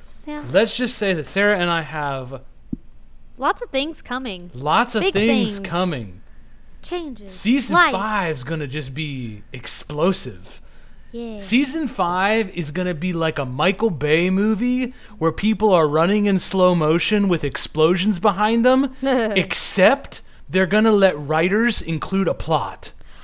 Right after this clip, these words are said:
Speaker 1: Okay, but is that basically Black Widow? Did you notice all of the explosions with people running in front of them? 'Cause I did.
Speaker 2: <laughs>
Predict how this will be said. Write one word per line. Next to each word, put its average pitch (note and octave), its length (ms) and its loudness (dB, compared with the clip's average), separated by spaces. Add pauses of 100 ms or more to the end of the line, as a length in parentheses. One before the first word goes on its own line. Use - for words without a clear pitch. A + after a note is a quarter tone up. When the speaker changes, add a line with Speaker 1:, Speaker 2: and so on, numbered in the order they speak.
(140)
Speaker 1:
Okay, E4 360 2
but B3 200 -2
is B3+ 100 -2
that F4+ 180 4
basically C4+ 440 0
Black A#3 280 -2
Widow? A#3+ 260 2
Did A3+ 160 -4
you D4+ 100 -2
notice C4+ 380 4
all B3+ 220 2
of G#3+ 80 -2
the A#3+ 100 0
explosions A#3+ 680 2
with B3 120 -2
people A#3+ 320 0
running G#3 300 -2
in B3 80 -4
front C4+ 240 0
of C4 60 -4
them? C#4 180 -2
'Cause C4 180 -6
I G#3+ 260 0
did. F#3 420 -6
Speaker 2:
<laughs> - 60 -18